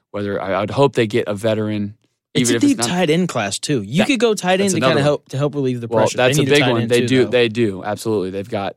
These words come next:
Speaker 1: Mo Alley Cox and Grayson, uh, for their, their draft pick last year from, from, I forget where he's from, but m-, a mobile tight end. But they do need another tight end. So,
Speaker 2: They do.
Speaker 1: but overall, Matt Ryan was the best option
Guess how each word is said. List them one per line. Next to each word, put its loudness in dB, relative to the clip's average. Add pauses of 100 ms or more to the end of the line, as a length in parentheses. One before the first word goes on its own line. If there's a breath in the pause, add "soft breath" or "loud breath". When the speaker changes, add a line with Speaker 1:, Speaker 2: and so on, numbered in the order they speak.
(120)
Speaker 1:
Mo 0
Alley 0
Cox -2
and -6
Grayson, -4 (500)
uh, 0
for -4
their, 0
their -2
draft 2
pick -6
last -2
year -4
from, -14 (100)
from, -6 (240)
I -20
forget -12
where -16
he's -20
from, -20 (300 soft breath)
but 2
m-, -2
a 2
mobile 4
tight 0
end. -6 (280)
But -2
they 2
do 2
need 2
another -4
tight -12
end. -18
So, 2
Speaker 2:
They -6
do. -20 (640)
Speaker 1:
but 4
overall, 4 (580)
Matt 0
Ryan 0
was -4
the -10
best -4
option -6